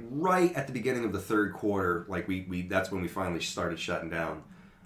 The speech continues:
I, I passed by the T Vs and was just looking at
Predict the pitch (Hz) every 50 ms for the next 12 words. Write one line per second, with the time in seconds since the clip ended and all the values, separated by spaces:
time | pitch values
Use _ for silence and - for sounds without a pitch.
0 | - - - - - - - - 110 120 120 113 - 113 117 113 - - 117 117
1 | 113 - 120 110 104 101 101 - - 110 104 104 104 104 98 92 95 90 87 92
2 | 87 - 95 95 104 107 101 107 98 92 87 -